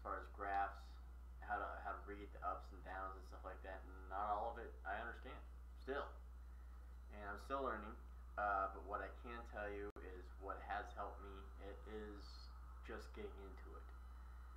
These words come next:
Uh, n-, nobody around me knew anything about it or was in it themselves, so therefore I had no information.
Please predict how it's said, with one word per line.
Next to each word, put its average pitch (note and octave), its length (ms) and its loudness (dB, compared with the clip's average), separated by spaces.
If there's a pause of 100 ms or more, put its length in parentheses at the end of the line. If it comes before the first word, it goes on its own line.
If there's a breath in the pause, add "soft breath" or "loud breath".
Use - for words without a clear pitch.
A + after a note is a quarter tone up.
(180)
Uh, F2+ 320 4
n-, G2 240 -4 (320)
nobody A#2+ 320 4
around A2+ 240 8
me A2 160 0 (240)
knew B2 240 2
anything A#2 240 -2
about A2+ 240 10
it B2 80 2 (160)
or G#2+ 240 2
was G#2 240 0
in A2 160 -2 (240)
it - 160 -2 (400)
themselves, G2 640 2 (240)
so G#2+ 80 0
therefore G#2 800 4 (160)
I G#2 160 6
had A2 160 4
no G#2+ 80 -2
information. G#2 560 -2